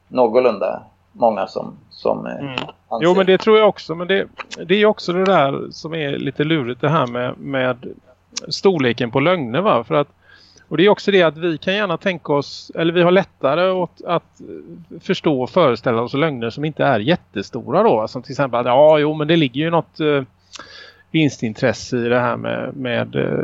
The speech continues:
Speaker 2: medicinbolag och så vidare då." Alltså att det kanske är så att de, eh,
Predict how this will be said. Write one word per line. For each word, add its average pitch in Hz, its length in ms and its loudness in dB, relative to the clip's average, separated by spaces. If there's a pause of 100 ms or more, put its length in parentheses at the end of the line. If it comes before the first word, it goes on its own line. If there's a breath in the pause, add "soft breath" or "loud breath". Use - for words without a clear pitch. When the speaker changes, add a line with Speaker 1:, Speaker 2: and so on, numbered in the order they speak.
(200)
Speaker 2:
medicinbolag 123 1600 2
och 113 100 0
så 139 100 -2
vidare 117 360 4
då." 123 200 2
Alltså 120 200 0
att - 80 -4
det 139 140 2
kanske 143 300 0
är 165 120 4
så 139 200 2
att 117 140 0
de, 120 260 -4
eh, 135 640 -6